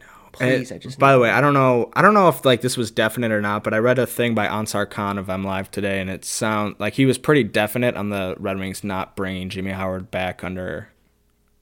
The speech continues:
Speaker 1: circumst-, any circumstances, really, at this
Speaker 2: Man.
Speaker 1: point. So,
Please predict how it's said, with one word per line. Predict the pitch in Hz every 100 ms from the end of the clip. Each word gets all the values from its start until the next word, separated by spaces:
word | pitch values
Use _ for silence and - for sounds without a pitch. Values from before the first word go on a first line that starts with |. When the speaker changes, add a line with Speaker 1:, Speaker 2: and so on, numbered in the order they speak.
| _ _
Speaker 1:
circumst-, | - 76 - - - _
any | - 95
circumstances, | - 64 - - 78 - - -
really, | 69 64 - _ _ _ - - _ -
at | 95
this | 98 -
Speaker 2:
Man. |
Speaker 1:
point. | 98 90
So, | - 110 101 98